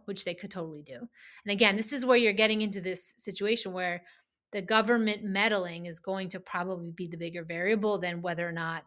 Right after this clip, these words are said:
one thing is genuinely more valuable than another or perceived to be, because we've got these, these mandates coming in. And so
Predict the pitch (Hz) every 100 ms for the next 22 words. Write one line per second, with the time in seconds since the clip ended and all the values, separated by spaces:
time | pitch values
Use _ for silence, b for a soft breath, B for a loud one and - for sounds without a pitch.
0 | _ _ _ - 196 190 185 190 180 165
1 | - - - 190 185 180 180 180 175 175
2 | 196 - 202 180 170 170 165 156 165 160
3 | 156 151 151 160 220 262 151 156 180 -
4 | - 175 185 180 226 220 - - - -
5 | 180 - 180 180 185 185 - - - _
6 | - 190 - 185 190 - - 247 233 240
7 | 226 - _ _ _ _ _ _ B B
8 | B B B 226 226 247